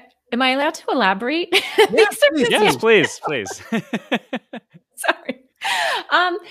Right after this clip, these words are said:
Speaker 1: but, okay, go-, governance, it has,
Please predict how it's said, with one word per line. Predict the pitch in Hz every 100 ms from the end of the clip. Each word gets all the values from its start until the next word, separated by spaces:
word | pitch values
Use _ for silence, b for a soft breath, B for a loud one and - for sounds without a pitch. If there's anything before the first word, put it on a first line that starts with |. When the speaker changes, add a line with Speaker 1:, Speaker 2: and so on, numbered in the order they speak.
| B B
Speaker 1:
but, | 392 381 349 302 - b 294 b _ - -
okay, | 320 403 330 277
go-, | 302 320 330 254 254
governance, | 349 453 466 403 277 233 247 220 - -
it | 320
has, | 220 392 466